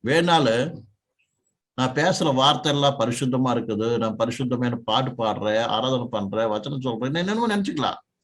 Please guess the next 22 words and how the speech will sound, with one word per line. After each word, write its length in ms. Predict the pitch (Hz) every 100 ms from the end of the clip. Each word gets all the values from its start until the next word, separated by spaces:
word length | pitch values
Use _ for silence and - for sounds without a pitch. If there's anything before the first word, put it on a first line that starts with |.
| _ _ _ _ _ _ _ _
வேணும், 280 | 117 170 220
நீ 80 | 190
என்ன 240 | 208 214
பண்ணணும், 400 | 226 226 233 - - _ _ -
உங்களோட 280 | 127 135 139
உறுதியத்தை 460 | 117 131 156 160 151
என்ன 80 | 147
பண்ண, 160 | 147
காத்து 500 | - 110 135 139 165
கொள்ளணுமாமா. 720 | - 135 120 110 107 95 90
எதுக்கு 200 | 104 139
தெரியுமா? 360 | 131 113 123 107
இது 260 | 101 120 -
பொல்லாதது. 580 | 101 107 113 107 78 - - _ _ _ _ _ _ _ _ _ _ _ _ _ _ _ _ _ _ _ _ _ _ _ _ _ _ _ _ _ _ _ _ _ _ _ _ _
இந்த 460 | - 120 117 - - _ _ _ _ _ _ _ _ _
விஷயம் 360 | - 160 170 160
நம்ம 100 | 147
நல்லா 300 | 170 165 131
அறிஞ்சிக்க 220 | 143 156
வேண்டிய 180 | 156 127
அவசரம் 360 | 110 - 107 92
இருக்குது. 360 | 85 71 60